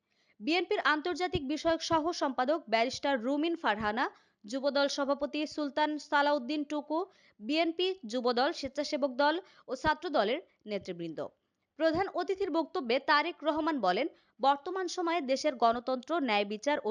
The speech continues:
সুশাসন পূর্ণ প্রতিষ্ঠা করতে হলে রাষ্ট্র কাঠামোর আমূল সংস্কার অপরিহার্য। একত্রিশ দফার রূপরেখা জনগণের আকাঙ্ক্ষার প্রতিফলন। এই রূপরেখা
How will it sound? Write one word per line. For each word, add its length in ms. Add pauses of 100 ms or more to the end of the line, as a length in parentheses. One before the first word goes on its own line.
(100)
সুশাসন 440 (180)
পূর্ণ 200 (140)
প্রতিষ্ঠা 440
করতে 300
হলে 160 (500)
রাষ্ট্র 400
কাঠামোর 440 (260)
আমূল 220 (140)
সংস্কার 400 (120)
অপরিহার্য। 480 (500)
একত্রিশ 400 (100)
দফার 260 (120)
রূপরেখা 480
জনগণের 500 (160)
আকাঙ্ক্ষার 480
প্রতিফলন। 500 (400)
এই 180
রূপরেখা 400